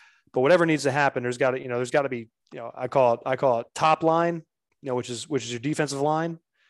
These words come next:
There's gotta be some, some top line improvement, and there's gotta be back end improvement with the safeties. And I think if you improve those two things, you know, in terms of the linebacking core we have coming back, um, from an abilities perspective, I don't think there's any question we've got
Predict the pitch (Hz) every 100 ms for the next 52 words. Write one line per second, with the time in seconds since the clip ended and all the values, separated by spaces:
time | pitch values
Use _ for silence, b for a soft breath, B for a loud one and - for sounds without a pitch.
0 | _ - 117 139 131 131 120 - 127 113
1 | 147 147 156 147 143 160 160 165 131 123
2 | 123 123 123 123 120 131 120 113 123 117
3 | - - - 113 - 127 - 127 - 147
4 | 131 120 120 202 180 156 - 143 135 170
5 | 139 127 - b b b b 139 123 -
6 | _ - - - 151 127 185 143 127 143
7 | 180 147 127 131 139 131 131 135 127 147
8 | 120 117 170 151 117 - _ _ _ _
9 | _ _ _ - 123 117 107 107 - 151
10 | 135 113 143 190 151 120 120 - 131 117
11 | 123 123 165 135 120 117 131 117 156 175
12 | - 113 113 123 113